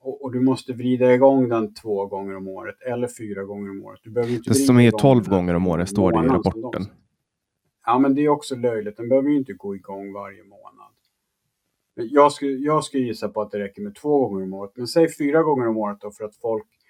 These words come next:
Speaker 1: eh, alla som är inblandade ska vara skärpta och, och verkligen ha färskt i minnet hur, hur vi gör när vi vrider igång den.
Speaker 2: Ja, för den här, den är ju inte olycksfri, den här generatorn.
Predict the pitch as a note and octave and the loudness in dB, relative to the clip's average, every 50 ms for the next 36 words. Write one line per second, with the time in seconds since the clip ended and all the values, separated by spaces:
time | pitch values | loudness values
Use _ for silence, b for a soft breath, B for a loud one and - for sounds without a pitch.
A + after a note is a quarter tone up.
0 | b b b b b b b - G#2+ G#2+ G2+ A#2+ B2+ A#2+ A#2+ A#2 - A#2 A#2 B2 | b b b b b b b -10 -8 -6 -4 -4 -2 -2 -4 -6 -6 -8 -6 -6
1 | B2+ B2 A#2 A2+ A2+ C3+ C#3+ D3 C#3+ C#3 C3+ B2+ B2+ B2 - - A2+ A2+ A2+ - | -4 -4 -4 0 4 6 6 6 6 4 0 0 -2 -6 -8 -8 -6 -6 -6 -4
2 | - C#3 B2+ A#2+ A2+ A2+ _ _ - D3 C#3 B2 A2+ G2 A#2 A#2 A2+ A#2+ A#2 A2 | -2 -2 -2 -2 -4 -6 _ _ 0 2 2 2 2 0 -4 -6 -6 -6 -6 -8
3 | G#2 - A#2 A2+ A2 A#2 A2+ A2+ A2 G2 - - - B2 A2 - - _ - A#2 | -8 -10 -10 -6 -4 -2 -2 -2 -2 -4 -6 -6 -4 -4 -4 -6 -10 _ -10 -8
4 | A2+ A#2 A#2+ A#2 B2 C3+ C3+ B2 - _ - A#2+ A#2 A2+ A2 G2+ G#2+ G#2 G#2 _ | -6 -4 -2 0 0 0 0 0 -4 _ -18 -14 -12 -12 -12 -12 -14 -16 -16 _
5 | _ _ _ B2 B2 B2 A#2+ A#2+ A#2+ B2 C3 D3 C#3+ B2 A2+ G#2 G#2 G#2 G#2 G#2+ | _ _ _ -10 -8 -8 -6 -4 -4 0 2 4 4 4 4 2 0 -2 -4 -4
6 | G#2 G#2+ G#2+ A2 G#2+ G#2+ A2 B2 B2+ C3+ C3 A#2+ A2+ G#2+ G2+ G2 - _ _ _ | -6 -6 -6 -8 -8 -6 -4 2 2 2 2 2 -2 -4 -8 -10 -16 _ _ _
7 | _ _ - - F#2 - - - A2+ G#2+ G#2+ G#2+ G#2 A2 G#2+ F#2+ G2+ A2 A2 A#2 | _ _ -6 -6 -6 -4 -2 0 2 4 4 4 4 4 4 4 4 6 8 8
8 | B2+ B2 A2 - - B2 A2+ G2 D#2 - - - - - - - - - - - | 8 6 6 4 2 4 4 4 4 2 -4 -6 -8 -10 -8 -8 -6 -6 -6 -6
9 | - E2+ F#2+ - - C2+ - - - F#2 F2+ D#2 D#2 - - - - - - - | -6 -6 -6 -6 -6 -8 -8 -8 -4 -4 -2 -2 -2 -4 -6 -8 -12 -12 -12 -12
10 | G2 | -12